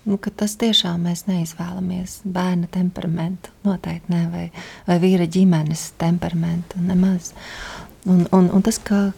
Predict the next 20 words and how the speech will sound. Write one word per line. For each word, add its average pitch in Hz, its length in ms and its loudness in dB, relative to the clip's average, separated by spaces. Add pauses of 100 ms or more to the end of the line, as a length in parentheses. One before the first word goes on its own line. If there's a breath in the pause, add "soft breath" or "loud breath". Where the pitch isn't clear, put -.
(180)
mums 202 360 6
blakām 202 400 6
ir 220 80 4
šī 185 220 4
dažādība, 175 880 2 (560 loud breath)
es 220 180 0
teiktu, 247 440 2
nu, 247 100 6
jāuztver, 233 500 4
tas - 220 -2
ir 208 140 4
nedaudz 165 420 4
kā 170 220 -2 (140)
sporta 180 500 -4
zāle, 180 480 -4
ja, 185 120 -4
kur 196 200 -4
ir 175 80 -4
dažādi 180 540 -2 (160)
svari, 196 580 8